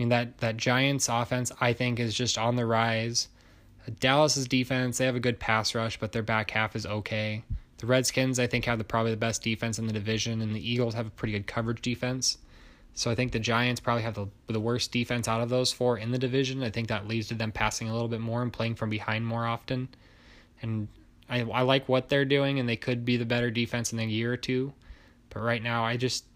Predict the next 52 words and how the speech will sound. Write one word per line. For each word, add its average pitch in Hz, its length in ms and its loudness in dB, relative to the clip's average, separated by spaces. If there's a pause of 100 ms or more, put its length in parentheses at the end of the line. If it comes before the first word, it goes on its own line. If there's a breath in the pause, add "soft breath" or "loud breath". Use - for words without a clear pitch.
(140)
I 127 100 2
just 127 220 2
think 117 200 -2
Daniel 120 320 0
Jones 113 340 0
is 110 80 -4
gonna 110 200 -2
have 110 200 -2
a 110 60 -4
little 110 200 -2
bit 107 160 -6
safer 113 360 0
floor 117 380 -2
each 117 220 -4
week. 123 340 -4 (220)
He's 120 140 -4
gonna 123 140 0
offer 113 340 0
some 117 200 0
of 113 40 -2
that 113 140 0
rushing 117 340 -2
ability, 110 420 0
too, 113 240 0
that 110 120 0
Haskins 117 420 0
is 107 220 -6
really 113 160 -2
not 110 180 -2
gonna 110 140 -6
have 107 220 -2
a 107 40 -4
lot 107 220 0
of 104 100 -6
at 104 80 -6
all. 101 320 -4 (720 loud breath)
Um, 107 380 -4 (180)
and 117 80 -4
I 117 80 2
know 123 240 6
that 120 140 0
people 123 260 2
are 117 40 4
gonna 113 140 0
be 110 140 -2
crazy, 117 500 2
and 117 80 0
they're 110 80 -2
like, 104 120 0
"Oh, 120 260 2
Daniel 113 360 2
Jones." 107 500 0